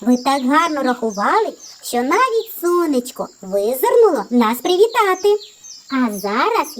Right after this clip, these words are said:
я пропоную вам, діти, згадати прикмети весни. Я буду починати речення, а ви його закінчувати. Ось, наприклад, сонце навесні світить яскравіше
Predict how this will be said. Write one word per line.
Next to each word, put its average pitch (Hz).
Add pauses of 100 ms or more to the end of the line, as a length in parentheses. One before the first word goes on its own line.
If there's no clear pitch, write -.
я 339
пропоную 381
вам, 247
діти, 220
згадати 202
прикмети 247
весни. 403 (460)
Я 554
буду 247
починати 226
речення, 415 (140)
а -
ви 440
його 226
закінчувати. 311 (760)
Ось, 523
наприклад, 427 (180)
сонце 330
навесні 262 (380)
світить 226
яскравіше 202